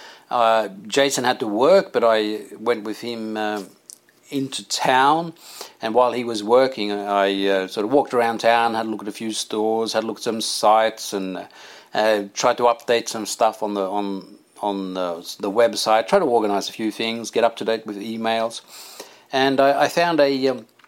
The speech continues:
a sporting store that sold, uh, shoes, and I always check then if I can get woolen toe socks, which seem to be very, very hard to get, and they, they didn't have any, but I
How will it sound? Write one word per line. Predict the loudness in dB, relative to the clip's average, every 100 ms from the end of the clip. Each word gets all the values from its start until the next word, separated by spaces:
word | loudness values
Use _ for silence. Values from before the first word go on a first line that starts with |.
| _ -2
a | -2
sporting | 0 2 2 0 -4
store | 0 2 2 0 -8
that | -10
sold, | 0 0 2 -2
uh, | -2 -2 -4
shoes, | -8 -8 -6 -2 0 0 -2 -4
and | 0
I | 2 4
always | 4 2 0 -6
check | -2 -2 -2
then | -8 -4
if | -2
I | -2
can | -2
get | -4 -4 -6 -20 -20 -14
woolen | 2 4 4 0
toe | 2 4
socks, | 4 2 2 0 -6
which | -8 -4 -4
seem | -4 -6 -6
to | -6
be | -8
very, | -4 0 0 0
very | 0 0
hard | 0 0 0
to | -4
get, | -2 -2
and | -4
they, | -4 -4
they | -6 -4 -4
didn't | -4 -8
have | -8 -6
any, | -4 -6
but | 0
I | 0